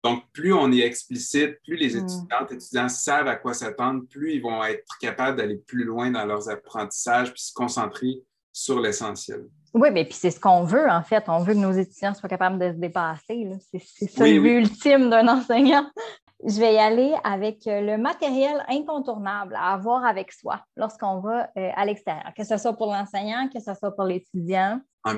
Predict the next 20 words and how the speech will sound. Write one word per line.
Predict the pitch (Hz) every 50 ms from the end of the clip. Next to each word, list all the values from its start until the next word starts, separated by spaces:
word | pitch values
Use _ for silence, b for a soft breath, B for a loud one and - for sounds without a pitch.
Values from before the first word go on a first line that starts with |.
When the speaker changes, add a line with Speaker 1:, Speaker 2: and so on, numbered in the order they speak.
| - -
Speaker 1:
en | 110 110
milieu | 110 104 107 117 127 127
d'année. | 127 120 110 113 120 127
Donc, | 123 120 113 110 -
je | -
pense | - 139 139 -
que | - 143 135
si | - - 147
on | 143 127
veut | 120 113 98 -
penser | - 135 127 120 110 - - - 143 147 156 151 - _ _ _ _ _ _ -
à | 104 104
ces | - - 117 110
activités | 113 107 - - - 107 - - 143 139 139 -
avant | 123 120 117 127 131 135
le | 131
début | 120 113 107 117 131
de | 135 131
la | 120 110
session. | - - - 110 101 - - 131 139 - -